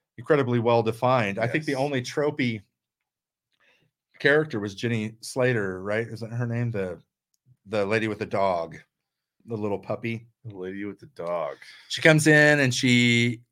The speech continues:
Speaker 1: uh, is on the phone while her dry cleaning. She's waiting to pick up her dry cleaning.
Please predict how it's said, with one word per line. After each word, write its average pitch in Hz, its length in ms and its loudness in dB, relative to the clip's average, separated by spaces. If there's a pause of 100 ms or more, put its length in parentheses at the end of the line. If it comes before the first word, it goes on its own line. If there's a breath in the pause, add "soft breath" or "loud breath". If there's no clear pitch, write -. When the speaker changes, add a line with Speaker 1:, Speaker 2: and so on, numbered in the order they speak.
(160)
Speaker 1:
uh, 113 280 4
is 113 120 0
on 117 120 2
the 113 80 -4
phone 110 380 -2
while 107 180 0
her 101 180 -2
dry 101 240 -2
cleaning. 101 320 -6
She's 101 200 -12
waiting 101 220 -6
to 92 60 -8
pick 98 180 -8
up 90 80 -14
her 95 80 -14
dry 92 240 -8
cleaning. 95 380 -12